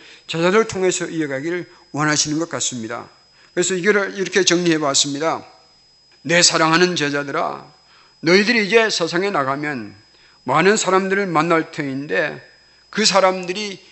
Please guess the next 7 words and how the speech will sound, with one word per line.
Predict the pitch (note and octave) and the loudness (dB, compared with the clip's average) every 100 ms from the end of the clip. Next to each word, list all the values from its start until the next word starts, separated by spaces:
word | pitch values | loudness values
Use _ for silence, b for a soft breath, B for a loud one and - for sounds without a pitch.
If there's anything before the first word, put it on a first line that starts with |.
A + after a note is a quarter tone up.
| B | B
나의 | C3 C#3+ G3 A#3+ G#3 | -4 2 6 4 2
의로운 | G#3 G#3+ G#3 F#3+ | 2 4 4 4
자가 | F3 G3 - | 4 2 0
되기까지 | E3+ E3 D#3+ D3 D#3 F3 D#3+ B B B | -2 -2 -2 -6 -4 -8 -10 B B B
그들을 | A#3 A3 A3+ A3+ - | -6 -2 -2 -2 -6
긍휼히 | A3 G#3+ G3 E3+ | -6 -6 -4 -6
여겨다오. | C#3+ C#3 A#2+ B2+ A2+ | -6 -8 -6 -8 -8